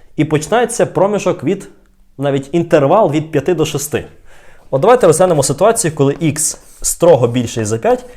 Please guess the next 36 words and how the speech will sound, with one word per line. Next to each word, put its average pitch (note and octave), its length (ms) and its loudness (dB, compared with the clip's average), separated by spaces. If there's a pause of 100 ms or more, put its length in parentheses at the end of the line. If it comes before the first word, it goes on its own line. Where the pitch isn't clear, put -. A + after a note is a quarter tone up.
(200)
і C3+ 80 -2
строго F3+ 340 2
менший D3+ 300 0
за C3 120 -4
шість. - 380 -10 (280)
Яка C#3+ 240 4
тоді E3 200 -2
в D#3 40 0
нього D#3 200 2
буде, D3+ 180 2
друзі, C#3+ 240 0
ціла B2+ 240 0
частина? G2 400 -8 (200)
Ну, E3 80 -2
наприклад, F#3 300 0
це D3+ 80 -4
число D3 320 -4
п'ять D3 180 -4
з - 40 -8
половиною. F#2 520 -8 (280)
Звичайно, D3 420 -4
ціла E3 260 -2
частина - 240 -4
в D3+ 40 -2
нього B2+ 200 -4
буде B2 200 -4
п'ять. F2+ 300 -12 (380)
Тому D3 280 0
виходить C#3 480 -2
ікс - 260 -4
квадрат, A2 480 -2 (1120)
мінус D#3+ 380 0
вісім D#3+ 300 -2
на B2+ 100 0
п'ять B2 280 -2
сорок, A#2+ 640 -2